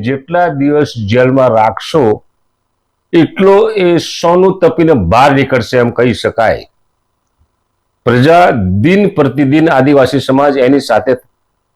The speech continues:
વ્યક્તિગત રીતે અને પાર્ટીની દ્રષ્ટિએ પણ એને, એની તરફ વળે છે. મને લાગે છે કે ભાજપ ચૈતરભાઈને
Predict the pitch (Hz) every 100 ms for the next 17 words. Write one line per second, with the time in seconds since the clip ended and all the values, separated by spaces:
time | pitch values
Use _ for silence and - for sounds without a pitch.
0 | _ 98 147 - - 208 214 208 214 -
1 | 226 247 156 - _ _ 139 143 143 -
2 | 156 175 233 226 208 156 139 - 196 202
3 | 175 147 143 _ _ - 139 165 165 151
4 | 165 143 143 107 85 113 123 - 85 78
5 | - _ _ _ _ _ _ _ _ -
6 | 110 117 131 170 165 170 101 98 117 147
7 | 160 - _ _ _ _ _ _ _ _
8 | _ _ - 139 135 170 135 135 135